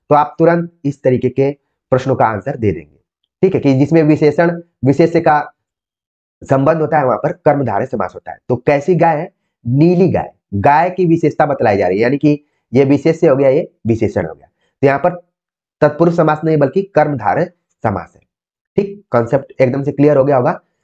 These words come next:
चलते हैं आगे, बात करते हैं। अगला प्रश्न है दाल भात का समास विग्रह। दाल भात, ठीक है, और normally हम अपने तरफ बोलते हैं दाल चावल, ठीक है। भात यहाँ पर है तो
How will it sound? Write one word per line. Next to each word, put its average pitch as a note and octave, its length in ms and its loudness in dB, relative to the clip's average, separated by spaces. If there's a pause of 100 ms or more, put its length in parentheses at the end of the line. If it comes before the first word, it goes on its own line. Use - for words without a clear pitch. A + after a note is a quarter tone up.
(300)
चलते D3 180 2
हैं D#3 60 0
आगे, D3 220 0
बात E3 180 -2
करते E3 160 -2
हैं। D3 60 0
अगला D3+ 100 2
प्रश्न D3+ 260 -4
है D#3 180 -4 (680)
दाल D#3 420 2
भात C3+ 380 -2
का F3 140 0
समास D3 420 -2
विग्रह। A2+ 380 -2 (540)
दाल C3+ 280 0
भात, G2+ 220 -10 (1200)
ठीक F#3+ 140 2
है, E3+ 160 -6 (600)
और A#2+ 580 2
normally C3+ 600 0
हम B2+ 220 -2 (420)
अपने C#3+ 240 -2
तरफ C3+ 260 0
बोलते C#3 200 0
हैं C3+ 140 0
दाल B2+ 260 2
चावल, F2+ 380 -6 (420)
ठीक E3+ 140 0
है। G#2+ 60 0
भात A#2 300 -2
यहाँ C3+ 180 0
पर D3 120 2
है C#3+ 60 2
तो C3+ 420 0